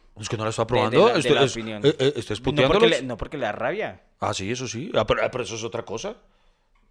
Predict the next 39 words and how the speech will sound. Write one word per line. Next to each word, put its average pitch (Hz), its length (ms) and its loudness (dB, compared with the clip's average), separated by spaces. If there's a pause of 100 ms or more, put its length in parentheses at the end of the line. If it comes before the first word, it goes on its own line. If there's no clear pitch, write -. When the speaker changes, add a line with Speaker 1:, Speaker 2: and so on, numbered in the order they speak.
(140)
Speaker 2:
Es, 135 180 -16
pues, 131 180 -10
no 127 140 -6
porque, 151 240 -6
¿y 151 100 -6
por 147 180 0
qué 147 100 -2
espera 151 380 0
cosas 160 280 -8
solo 180 240 -4
buenas? 247 340 -4
Usted 139 160 -12
también 117 260 -4
espera 147 300 -4
que 160 100 -12
le 143 100 -6
digan 120 180 -4
cosas 131 320 -8
malas. 170 480 -10 (160)
Speaker 1:
Ah, 117 80 -6
no, 113 160 2
es - 80 -2
que - 80 -6
eso 131 100 -2
lo 185 100 2
espe-, - 140 -2
eso 160 140 0
lo 214 60 6
doy 135 100 4
por 127 160 -2
sentado. 117 360 -2
Speaker 2:
Eso 139 220 2
tiene 202 220 4
que 202 80 4
aceptarlo 165 500 4
también 147 320 0
la 139 100 0
gente. 170 340 -4
Uno, 156 300 -4